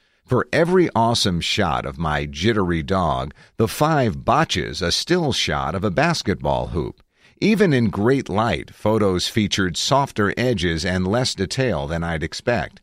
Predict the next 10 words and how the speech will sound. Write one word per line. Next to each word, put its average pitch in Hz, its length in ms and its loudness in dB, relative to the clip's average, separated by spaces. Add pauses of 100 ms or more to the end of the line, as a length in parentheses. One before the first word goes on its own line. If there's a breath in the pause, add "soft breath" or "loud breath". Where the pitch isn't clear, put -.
(540 soft breath)
I 113 120 2
found 156 440 2
the 110 180 0
autofocus 113 800 0
lightning 90 600 -2
fast, 78 600 -2
but 101 180 -2
not 160 280 0
always 117 360 0
accurate. 107 580 -6